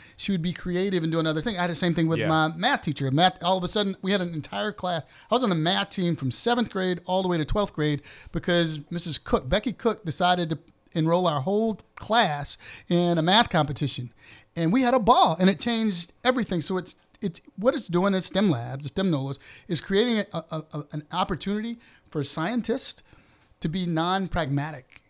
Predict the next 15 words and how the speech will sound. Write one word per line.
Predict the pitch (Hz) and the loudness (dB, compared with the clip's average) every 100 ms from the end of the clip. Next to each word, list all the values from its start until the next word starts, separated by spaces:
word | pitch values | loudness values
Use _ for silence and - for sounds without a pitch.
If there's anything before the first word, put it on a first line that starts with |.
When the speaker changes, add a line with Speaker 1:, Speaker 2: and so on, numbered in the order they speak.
| _ - | _ -2
Speaker 1:
and | 160 | 2
to | 160 | 4
be | 165 | 2
able | 160 | 2
to | 147 | 2
really | 165 175 165 139 _ _ | 2 2 0 -2 _ _
create. | - 196 208 214 - | -6 2 2 2 -2
That's | 170 170 | -4 -4
the | - | -2
whole | 170 - | 0 0
art | 175 180 | 0 0
of | |
it, | 127 | -2
right? | 131 - | -6 -6
Speaker 2:
Yeah. | 107 110 | -4 -4